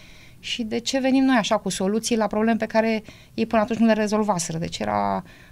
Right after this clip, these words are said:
uh, eu simțeam că nu ne apreciază deloc, că eram considerați total needucați.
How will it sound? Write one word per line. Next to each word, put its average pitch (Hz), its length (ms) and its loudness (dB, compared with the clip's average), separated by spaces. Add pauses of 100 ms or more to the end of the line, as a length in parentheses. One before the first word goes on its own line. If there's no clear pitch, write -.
uh, - 180 -10 (100)
eu 233 120 0
simțeam 240 340 2
că 262 100 2
nu 254 300 6
ne 247 80 4
apreciază 247 380 2
deloc, 233 460 2
că 185 260 -6 (480)
eram 208 180 -2
considerați 226 400 0
total 226 340 0
needucați. 208 600 0